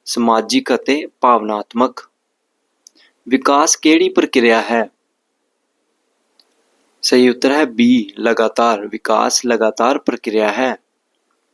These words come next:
ਸਿੱਖਣ ਦਾ ਅਰਥ ਹੈ, ਸਹੀ ਉੱਤਰ ਹੈ ਏ, ਤਜਰਬੇ ਦੁਆਰਾ ਵਿਵਹਾਰ ਵਿੱਚ ਸਥਾਈ ਤਬਦੀਲੀ।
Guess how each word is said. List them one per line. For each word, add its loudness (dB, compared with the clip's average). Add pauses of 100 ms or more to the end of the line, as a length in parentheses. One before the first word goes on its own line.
(1200)
ਸਿੱਖਣ -2
ਦਾ 2 (240)
ਅਰਥ -6
ਹੈ, -2 (840)
ਸਹੀ 2
ਉੱਤਰ 0
ਹੈ 0
ਏ, 0 (460)
ਤਜਰਬੇ 4
ਦੁਆਰਾ 2 (600)
ਵਿਵਹਾਰ 0
ਵਿੱਚ -6
ਸਥਾਈ -2
ਤਬਦੀਲੀ। -2